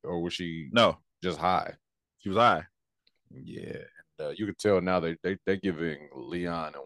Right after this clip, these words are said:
Speaker 1: Wanda these, like, roles that you can know they're gonna die. 'Cause then it's in
Speaker 2: <laughs>
Speaker 1: some kind of way because it's like they trying to help the, the, the environment. You know what I mean? It's just like, you know, Leon telling old boy about school, "Look, you gotta do this,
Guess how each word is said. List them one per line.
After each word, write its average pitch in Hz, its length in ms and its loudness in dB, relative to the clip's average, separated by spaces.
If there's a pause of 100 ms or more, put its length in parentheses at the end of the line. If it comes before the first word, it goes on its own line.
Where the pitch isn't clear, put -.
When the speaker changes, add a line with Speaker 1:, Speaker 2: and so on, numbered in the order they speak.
Speaker 1:
Wanda 85 360 -2
these, 80 240 -14
like, 69 220 -6
roles 92 760 0
that 85 140 0
you 120 100 2
can 92 240 2
know 113 180 8
they're 95 160 2
gonna 73 320 -10
die. - 300 -6 (540)
'Cause - 140 -12
then 82 140 -4
it's 101 140 2
in 90 100 0
Speaker 2:
<laughs> - 100 -12
Speaker 1:
some 123 160 4
kind 110 240 2
of 92 120 4
way 107 120 4
because 95 380 -2
it's 87 100 -4
like 78 120 -2
they 95 100 0
trying 90 200 0
to 73 80 -6
help 92 260 0
the, 73 120 -6 (120)
the, 64 120 -8
the 78 140 -6
environment. 80 640 -4 (200)
You 82 120 -6
know 85 100 -2
what 85 80 -4
I 85 40 -4
mean? 87 300 -4
It's 101 100 -6
just 82 100 -10
like, 76 280 -2
you 78 80 -12
know, 71 180 -4
Leon 92 380 0
telling 95 260 0
old 92 140 0
boy 95 120 2
about 87 220 0
school, 104 240 -4
"Look, 101 140 -6
you - 80 -10
gotta - 200 -2
do - 140 -16
this, 98 280 2